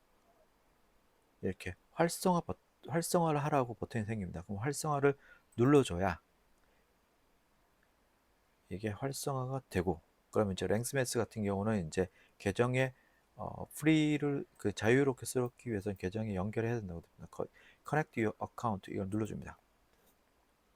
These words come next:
그러면은 이 도메인을 이제 랭스매스 계정에 추가를 할 거냐? 오케이, Activate Now를 눌러줍니다.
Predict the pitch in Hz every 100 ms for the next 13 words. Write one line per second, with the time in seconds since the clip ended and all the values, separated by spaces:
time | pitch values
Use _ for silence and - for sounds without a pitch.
0 | - - _ _ _ _ - 104 107 160
1 | 190 _ - 147 160 - 101 98 107 98
2 | 90 135 185 _ _ _ 98 101 98 87
3 | 101 110 - 113 101 - - 90 98 107
4 | 117 117 _ _ - 135 120 113 131 -
5 | 104 101 104 - _ _ - - - -
6 | 151 190 _ - - - 117 120 - 107
7 | 95 98 98 95 101 92 87 - 69 -